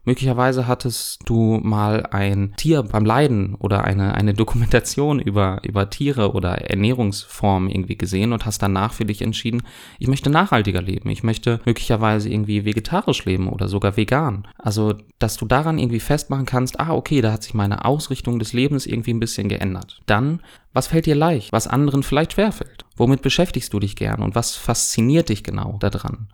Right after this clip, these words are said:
Also möglicherweise auch in deiner Freizeit oder wenn du auf Social Media unterwegs bist. Welchen Personen folgst du und warum folgst du diesen Personen?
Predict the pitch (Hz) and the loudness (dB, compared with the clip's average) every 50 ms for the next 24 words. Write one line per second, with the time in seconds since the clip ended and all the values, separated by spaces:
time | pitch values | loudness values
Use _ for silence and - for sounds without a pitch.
0 | _ - - - 110 110 107 113 110 107 110 123 123 - - 127 117 117 117 113 | _ -12 -4 0 0 2 4 4 4 4 4 2 2 2 0 0 2 2 2 2
1 | 110 107 113 - - 101 101 101 101 - - - - 120 123 127 139 135 - - | 0 0 -2 -2 0 2 2 0 0 -4 -8 -4 -2 0 2 2 2 0 -2 -2
2 | - 180 226 320 - - - 92 90 - - - - - - - 107 110 101 110 | 0 0 0 0 -2 -2 -2 -2 -2 -2 -6 -10 -14 -8 -2 0 2 2 4 4
3 | 107 110 98 104 - - 120 120 - 139 156 196 214 - 131 110 104 101 95 101 | 4 2 2 2 2 0 0 2 2 2 2 2 2 2 2 2 2 0 -2 -2
4 | 95 98 98 98 - - - - 104 101 - - - 117 127 156 156 - 151 139 | -2 -4 -4 -6 -8 -10 -10 -8 -8 -8 -6 -2 0 2 2 2 0 0 0 0
5 | 139 139 139 135 - - 139 135 139 165 202 196 156 120 - - 101 98 98 98 | 0 0 -2 -2 0 0 0 2 4 4 4 4 2 2 0 0 0 0 0 -2
6 | - - - 98 95 - 101 - - 98 107 127 165 220 240 - - 117 104 101 | -4 -8 -6 -4 -4 -2 -2 -2 0 0 2 2 4 2 2 2 2 2 2 2
7 | 101 - - - - 101 98 - 101 98 - 107 104 101 101 98 101 95 - | 0 -4 -8 -8 -6 -6 -6 -6 -6 -6 -4 -4 -6 -4 -4 -6 -6 -6 -8